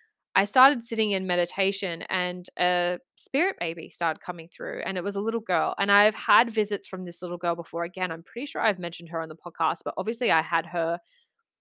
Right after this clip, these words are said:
come through before I even met Josh. And I was like, "Nah, sorry, not the right time,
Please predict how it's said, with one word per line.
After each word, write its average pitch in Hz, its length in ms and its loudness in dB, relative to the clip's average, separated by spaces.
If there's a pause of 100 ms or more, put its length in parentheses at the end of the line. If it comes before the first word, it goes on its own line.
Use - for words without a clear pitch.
(400)
come 214 200 6
through 202 220 0
before 233 360 4
I 220 80 8
even 185 260 0
met 175 220 -4
Josh. 170 320 2
And 180 80 -10
I 165 80 0
was 165 100 -2
like, 160 200 -2
"Nah, 190 340 0 (200)
sorry, 160 640 -2 (160)
not 190 280 -6
the 175 100 -6
right 160 220 -2
time, 165 500 -8